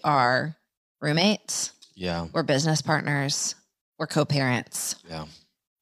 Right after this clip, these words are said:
Speaker 1: We are not friends."
Speaker 2: Yeah. I think I would say, number one, like, that awareness is incredible
Speaker 1: Mm-hmm.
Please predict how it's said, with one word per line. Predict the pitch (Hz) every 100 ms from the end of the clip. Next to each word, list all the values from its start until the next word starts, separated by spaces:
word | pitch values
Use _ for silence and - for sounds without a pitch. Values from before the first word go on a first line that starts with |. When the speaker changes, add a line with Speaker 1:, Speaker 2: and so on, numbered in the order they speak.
| _
Speaker 1:
We | 165 160
are | 135
not | 76 53
friends." | - - - - -
Speaker 2:
Yeah. | 80 78 - _ _ _ - - _ -
I | 95
think | 120 110 -
I | 90 90
would | 85 80
say, | - 82 82
number | 82 80 80
one, | 80 82 80 80 78 76 - _ -
like, | 85 78 - 80
that | 85 82
awareness | 76 76 76 82 87 104 - - -
is | - 80 76 - - -
incredible | 80 - 151 143 147 151 -
Speaker 1:
Mm-hmm. | 202 175 170